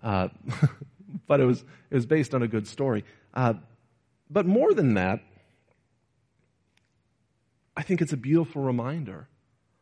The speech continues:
of what it looks like to trust in God. It's a wonderful example of what it means to build our lives on the one firm foundation. It's a story preserved for us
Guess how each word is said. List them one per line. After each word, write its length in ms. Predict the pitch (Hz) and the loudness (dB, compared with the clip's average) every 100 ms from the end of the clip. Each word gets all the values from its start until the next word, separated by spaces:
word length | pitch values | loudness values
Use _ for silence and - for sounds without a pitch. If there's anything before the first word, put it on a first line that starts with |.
| _ | _
of 140 | - 127 | -12 -4
what 80 | 135 | -2
it 60 | |
looks 280 | 120 143 - | -2 -4 -6
like 200 | 123 113 | -6 -6
to 100 | 110 | -14
trust 360 | - 123 110 - | -10 -8 -8 -8
in 120 | 101 | -8
God. 320 | 101 101 107 - _ _ _ _ _ _ _ _ _ _ _ _ _ _ _ _ - | -8 -8 -10 -20 _ _ _ _ _ _ _ _ _ _ _ _ _ _ _ _ 0
It's 160 | 139 | 2
a 60 | 151 | 4
wonderful 400 | 147 151 139 156 | 4 4 6 4
example 420 | 139 165 185 151 | 6 4 4 4
of 80 | 127 | 4
what 140 | 139 | 4
it 140 | 143 - | 2 2
means 380 | 151 190 180 - | 2 4 2 0
to 120 | 147 | -4
build 340 | 117 143 165 | 0 2 2
our 160 | 143 127 | 2 2
lives 440 | 110 101 113 123 - - | 2 2 0 -4 -14 -4
on 140 | 127 | 0
the 60 | 127 | 2
one 420 | 113 123 160 170 | 2 0 0 0
firm 360 | - 135 107 101 | -4 -4 -2 -2
foundation. 720 | - 98 92 82 - - - _ _ _ _ _ _ _ _ _ _ _ _ _ _ _ _ _ _ _ _ | -6 -8 -8 -12 -14 -18 -20 _ _ _ _ _ _ _ _ _ _ _ _ _ _ _ _ _ _ _ _
It's 160 | - - | -12 -10
a 40 | |
story 480 | 117 - 160 165 156 | -10 -6 -2 0 0
preserved 540 | 143 135 120 151 170 - | 2 -2 0 0 0 -2
for 180 | 139 | -2
us 240 | 110 113 | -2 -2